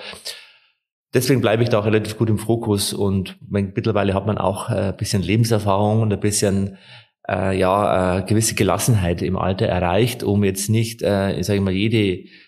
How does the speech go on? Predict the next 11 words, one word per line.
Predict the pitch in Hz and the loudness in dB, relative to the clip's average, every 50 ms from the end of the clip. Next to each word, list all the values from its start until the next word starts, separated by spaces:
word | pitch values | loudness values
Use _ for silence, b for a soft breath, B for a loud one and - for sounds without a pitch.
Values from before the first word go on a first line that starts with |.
| B B | B B
jede | - 107 98 104 | -4 -2 -2 -2
Spitze | - - - 127 127 131 - 127 80 | -4 0 0 0 0 2 2 2 2
einer | - 101 101 98 80 | 2 4 2 2 2
Eskalation | - - - - 107 98 95 95 - - - 110 120 120 | 0 -2 -2 -2 0 0 0 0 -2 0 0 2 2 2
von | 113 113 | 0 0
einer | 95 101 104 98 | 2 2 2 2
Maßnahme | 95 92 98 110 123 120 110 107 104 104 101 | 2 2 0 2 2 2 2 2 2 2 2
irgendwie, | - 85 104 101 104 101 101 - | 2 2 2 2 2 0 0 0
äh, | - - | 0 0
überzubewerten, | 85 127 123 127 - - 101 98 101 92 92 92 92 95 - - 107 | 0 0 0 0 -2 -4 -4 -4 -2 0 2 2 0 0 0 -2 -2
sondern | 101 110 104 101 101 101 101 101 - - | 0 2 0 2 2 0 0 -2 -4 -12